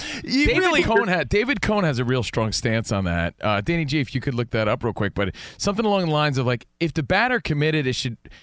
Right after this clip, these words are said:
Speaker 2: he's gonna defend pitchers. He's like, it should automatically
Speaker 1: So you're,
Speaker 2: just be a strike.
Speaker 1: David Cohn saying if the guy even
Speaker 2: Something
Speaker 1: swings
Speaker 2: along
Speaker 1: a
Speaker 2: those
Speaker 1: little
Speaker 2: lines.
Speaker 1: bit?
Speaker 2: Yeah, something along the lines of, like, he committed.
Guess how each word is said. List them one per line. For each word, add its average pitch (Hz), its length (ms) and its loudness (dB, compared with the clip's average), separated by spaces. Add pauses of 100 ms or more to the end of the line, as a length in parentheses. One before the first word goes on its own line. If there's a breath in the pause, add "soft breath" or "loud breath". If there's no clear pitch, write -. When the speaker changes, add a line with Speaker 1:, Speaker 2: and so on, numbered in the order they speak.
(200 soft breath)
Speaker 2:
he's 175 320 -2
gonna 127 260 0
defend 127 360 -2
pitchers. 107 600 -2
He's 123 180 -2
like, 135 160 -2
it 202 140 0
should 156 320 -4
automatically 117 460 0
Speaker 1:
So 262 100 4
you're, 320 100 4
Speaker 2:
just - 60 -8 (100)
be 226 60 0
a - 20 -4
strike. 170 80 0
Speaker 1:
David 330 240 2
Cohn 226 220 0
saying 190 160 2
if 170 100 -2
the 175 100 -2
guy 175 200 2
even 170 480 0
Speaker 2:
Something 233 380 0
Speaker 1:
swings 208 200 4
Speaker 2:
along - 0 -
Speaker 1:
a 175 120 4
Speaker 2:
those 156 80 0
Speaker 1:
little - 160 4
Speaker 2:
lines. 254 100 0
Speaker 1:
bit? 311 220 2
Speaker 2:
Yeah, 165 240 2
something 233 260 -2
along 226 220 0
the 190 40 2
lines 180 220 2
of, 147 60 -2
like, 143 140 -2
he 247 140 0
committed. 185 680 0